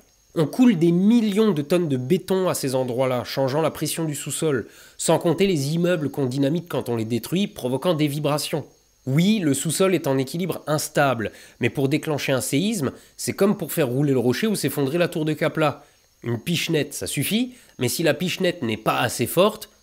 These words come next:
il se passe rien. Les teubés plotistes aiment s'imaginer qu'une puissance omnipotente contrôle le monde.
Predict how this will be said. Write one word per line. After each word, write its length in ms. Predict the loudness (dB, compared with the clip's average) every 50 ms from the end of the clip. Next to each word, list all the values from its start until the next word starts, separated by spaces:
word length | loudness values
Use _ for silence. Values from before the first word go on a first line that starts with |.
| _ _ _ _ _ _ -12
il 60 | -12
se 80 | -8 0
passe 240 | 0 0 2 0
rien. 340 | -2 -2 0 0 0 0 -2 -6 -16 _ _ _ _ _ _ _ _ -6
Les 120 | -2 -2 0
teubés 280 | 2 2 4 4 4
plotistes 480 | 4 4 0 0 0 0 -2 -2 2 2
aiment 140 | 2 2 2
s'imaginer 560 | -2 -2 -2 -2 0 0 0 2 2 2 2
qu'une 200 | 2 0 -2 -2
puissance 540 | -2 -4 -4 -2 0 2 2 2 2 2 2
omnipotente 760 | 2 2 2 2 0 0 0 0 2 4 4 4 4 2 0
contrôle 340 | -2 -4 -4 0 2 2 4
le 140 | 4 4 4
monde. 480 | 4 4 4 4 4 2 0 -2 -6